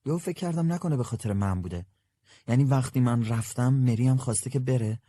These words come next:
بعد اون همه آتلی و باطلی شاید خواسته تکونی به خودش بده. شاید از وضعیتش خجالت کشیده. اگه من انقدر شجاع بودم که به ریردان برم، پس خواهرم هم با یه پسر سرخ پوست می‌رفت مونتانا. از مامانم پرسیدم:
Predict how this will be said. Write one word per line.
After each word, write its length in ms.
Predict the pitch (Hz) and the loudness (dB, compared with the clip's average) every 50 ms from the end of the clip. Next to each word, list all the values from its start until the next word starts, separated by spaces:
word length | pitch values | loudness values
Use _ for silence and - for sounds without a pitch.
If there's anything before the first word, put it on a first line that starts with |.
| _ _ _ _ _ _ _ _ _ _ _ | _ _ _ _ _ _ _ _ _ _ _
بعد 320 | - 135 147 139 160 - 170 | 2 2 2 2 2 4 4
اون 100 | 165 160 | 4 6
همه 280 | 147 139 151 147 147 | 6 4 4 4 2
آتلی 560 | 139 - - 143 135 127 - 143 131 127 131 143 | 2 0 0 0 0 0 2 2 2 2 4 2
و 60 | 143 | 2
باطلی 460 | 135 131 135 131 127 - 131 127 135 | 2 2 2 2 2 0 0 0 0
شاید 280 | 131 - 135 135 143 - | 0 0 -2 -4 -4 -4
خواسته 300 | - 135 127 - - 139 | -2 -4 -4 -2 -4 -6
تکونی 400 | 131 - 165 - - 143 147 139 | -4 -4 -4 -2 0 0 0 0
به 80 | 123 | 0
خودش 340 | 113 - 113 101 107 101 - | -2 -4 -6 -6 -6 -6 -6
بده. 220 | - 104 98 98 95 - _ _ _ - | -6 -6 -6 -6 -8 -10 _ _ _ -10
شاید 260 | - - 156 160 165 | -4 -2 -2 0 0
از 120 | 160 151 139 | 0 0 2
وضعیتش 520 | 139 135 131 127 135 139 139 - 147 - | 2 2 2 2 2 0 0 -2 -4 -4
خجالت 480 | - - 131 113 117 110 110 117 127 127 | -4 -4 -2 -2 -2 -2 0 -2 -2 -2
کشیده. 440 | - 123 110 - 110 107 101 82 - _ _ _ _ _ _ _ _ _ _ _ _ _ - | -4 -6 -6 -4 -6 -6 -6 -6 -8 _ _ _ _ _ _ _ _ _ _ _ _ _ -2
اگه 180 | - 165 165 185 | 0 2 4 4
من 160 | 185 190 170 - | 2 2 0 0
انقدر 380 | 190 196 196 180 147 139 135 | 2 2 4 4 4 2 0
شجاع 300 | 131 - - 127 127 127 | 0 0 -2 0 2 2
بودم 240 | 117 120 113 113 113 | 2 2 2 2 2
که 120 | 107 123 113 | 2 0 0
به 100 | 113 110 | 2 2
ریردان 520 | 104 110 107 107 107 101 95 110 107 107 | 2 2 2 2 2 0 0 0 0 2
برم، 320 | 104 110 113 123 131 131 131 - - - _ _ - | 2 2 4 4 2 2 0 -6 -18 -20 _ _ -4
پس 160 | - 117 - | -4 -2 -2
خواهرم 440 | - - 123 104 90 113 147 170 175 | -2 -2 -2 -2 -2 0 0 0 0
هم 80 | 180 156 | 0 0
با 100 | 143 127 | 2 2
یه 100 | 127 156 | 2 2
پسر 340 | - 147 120 - 139 147 151 | 0 0 -2 -2 0 0 -2
سرخ 420 | - - - 135 120 113 107 - | 0 0 2 2 2 2 0 -4
پوست 320 | - 208 214 196 - - | -4 -4 -4 -4 -2 0
می‌رفت 320 | 143 135 127 120 117 - 131 | 2 2 2 2 0 0 -2
مونتانا. 540 | 120 107 95 87 - - 92 82 82 90 - _ _ _ _ _ _ _ _ _ - | -2 0 -2 -2 -4 -6 -6 -6 -8 -10 -16 _ _ _ _ _ _ _ _ _ -8
از 180 | 104 104 98 101 | -4 -4 -2 0
مامانم 320 | 104 98 92 107 123 135 | 0 0 0 2 2 0
پرسیدم: 580 | 127 - 120 104 92 - 117 117 127 135 143 | 0 0 -2 -2 -2 -2 -2 0 0 0 0